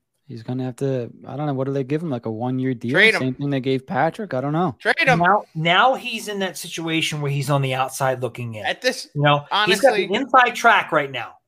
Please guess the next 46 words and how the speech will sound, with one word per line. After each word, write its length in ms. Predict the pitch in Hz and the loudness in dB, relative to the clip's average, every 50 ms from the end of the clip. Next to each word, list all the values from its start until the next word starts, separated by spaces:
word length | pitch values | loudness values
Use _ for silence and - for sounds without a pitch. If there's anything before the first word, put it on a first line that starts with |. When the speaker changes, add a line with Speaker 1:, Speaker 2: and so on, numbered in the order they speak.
| _ _ _ | _ _ _
Speaker 3:
'cause 140 | - 190 - | -4 0 2
they 140 | 190 175 151 | 2 2 2
want 500 | 139 135 139 147 175 185 196 196 - - | -2 -6 2 4 6 6 6 4 0 -8
him 360 | - - 175 175 175 165 165 | -10 -4 -2 -2 -2 -2 -4
to 160 | - - 170 | -6 -6 -6
make 340 | 151 151 143 143 143 139 - | -4 -4 -4 -4 -4 -6 -10
it. 180 | - 104 - _ _ - - _ _ | -16 -20 -20 _ _ -20 -20 _ _
They 120 | 139 135 | -12 -10
want 400 | 131 135 139 160 175 202 202 - | -8 -2 2 2 2 2 2 -2
him 180 | - 185 175 170 | -6 -8 -8 -8
to 120 | - - | -10 -12
prove 420 | 143 _ _ - 151 151 143 131 117 | -16 _ _ -8 -6 -6 -6 -6 -8
it. 120 | 110 - _ _ _ _ | -14 -20 _ _ _ _
If 160 | - - - - 123 | -20 -20 -20 -16 -6
this 260 | 120 175 - - - - | -4 -4 -2 -4 -6 -6
year 180 | 220 226 233 | -4 -4 0
goes 200 | 208 214 214 208 | 2 2 2 2
by 360 | 208 - 196 185 185 185 190 | 2 0 2 4 4 4 2
and 160 | 160 135 131 127 | 0 -4 -8 -8
he's 120 | 117 - | -10 -12
still 280 | - - - 156 165 180 | -12 -10 -6 -4 0 2
not 200 | 202 202 202 202 | 2 2 2 0
that 180 | 226 233 233 240 | -2 -4 -2 -2
guy, 420 | 262 277 262 220 180 170 160 - _ - - - - _ _ _ | 2 4 4 4 4 2 -2 -6 _ -20 -20 -20 -20 _ _ _
now 300 | 127 123 127 123 127 147 | -10 -4 -2 -2 0 0
he's 140 | 170 165 160 | 0 0 -2
on 80 | 185 190 | -2 -2
the 140 | 185 175 165 | -2 -2 -2
outside 380 | 160 170 - - 196 190 185 | -2 -2 -4 -4 -4 0 2
looking 300 | 175 - - 180 208 196 | 2 2 2 2 0 0
in, 280 | 170 160 151 151 160 - | 0 0 -2 -2 -4 -6
Speaker 2:
<clears throat> 40 | - | -6
Speaker 3:
and 140 | 139 139 139 | -4 -2 -2
that 160 | 143 143 143 | -2 -2 -2
never 480 | 151 151 160 165 165 165 165 165 165 160 | -2 0 2 6 6 6 6 6 2 2
bodes 460 | 143 139 147 139 139 139 127 - - | 4 4 6 6 6 6 2 0 -4
well. 340 | 123 117 107 101 - _ _ _ _ _ - | -6 -6 -6 -8 -10 _ _ _ _ _ -6
Never. 380 | 139 143 151 139 127 - - - _ _ _ _ _ - - _ _ | -4 0 2 2 0 0 -4 -14 _ _ _ _ _ -20 -20 _ _
Speaker 2:
They 100 | - 151 | -14 -10
left 260 | 147 160 180 185 - | -6 -6 -6 -6 -6
a 60 | 185 165 | -12 -14
spot 300 | - - 170 165 151 117 | -4 0 0 2 2 0
open 260 | 98 90 - 80 76 | -2 -6 -12 -18 -20
for 180 | _ - 60 | _ -20 -20
him. 100 | 52 _ _ _ _ _ _ _ _ _ _ _ _ _ _ _ _ _ _ _ _ _ _ _ | -20 _ _ _ _ _ _ _ _ _ _ _ _ _ _ _ _ _ _ _ _ _ _ _
Speaker 3:
Yeah. 240 | 190 247 349 330 | -4 -4 -2 -4